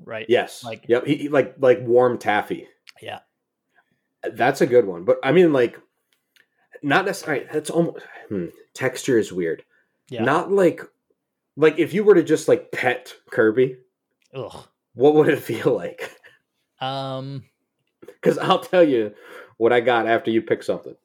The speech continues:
Speaker 1: I mean, I, I, hmm, I don't know. I think he's kinda sticky.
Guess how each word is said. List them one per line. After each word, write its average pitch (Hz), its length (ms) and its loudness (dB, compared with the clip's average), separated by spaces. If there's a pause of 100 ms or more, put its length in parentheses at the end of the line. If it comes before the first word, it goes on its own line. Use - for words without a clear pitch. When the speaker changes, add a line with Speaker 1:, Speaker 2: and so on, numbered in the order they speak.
(280)
Speaker 1:
I 147 100 -14
mean, 165 260 -8
I, 196 240 -8 (380)
I, 143 240 -12 (240)
hmm, 120 300 -20 (1080)
I 151 100 -10
don't 131 180 -10
know. 113 320 -12 (280)
I 143 80 -8
think 196 200 -8
he's 190 180 -8
kinda 135 300 -10
sticky. 135 540 -14